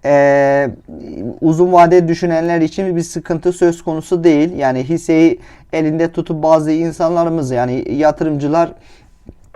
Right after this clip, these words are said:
şöyle yapıyorlar. Halka arza katılıyorlar. O parayı orada bırakıyorlar, unutuyorlar. Yani hiç şey yapmıyorlar, dokunmuyorlar. Uzun vade düşünüyorlar. Yani bu uzun vade düşünebileceğimiz bir hisse mi? Evet, düş-, uzun, uzun vade düşünülebilir.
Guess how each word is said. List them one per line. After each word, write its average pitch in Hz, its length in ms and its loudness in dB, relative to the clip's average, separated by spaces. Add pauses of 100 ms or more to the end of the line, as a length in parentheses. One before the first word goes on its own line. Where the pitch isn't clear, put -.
(240)
şöyle 175 320 0
yapıyorlar. 123 580 0 (240)
Halka 170 300 2
arza 185 240 4
katılıyorlar. 185 720 0 (420)
O 208 140 0
parayı 202 260 2
orada 196 300 4
bırakıyorlar, 151 540 2
unutuyorlar. 175 600 2
Yani 123 280 -2
hiç 165 140 -4
şey - 180 0
yapmıyorlar, 135 480 2
dokunmuyorlar. 143 600 -2
Uzun 156 320 0
vade 143 280 2
düşünüyorlar. 117 640 -4 (420)
Yani 147 260 0
bu 180 180 2
uzun 170 260 0
vade 170 380 2
düşünebileceğimiz 165 840 0
bir 180 100 2
hisse 165 360 0
mi? 165 180 -6
Evet, 170 400 -2
düş-, 160 240 -6
uzun, 151 500 -2
uzun 160 260 0
vade 151 320 2
düşünülebilir. 160 680 -2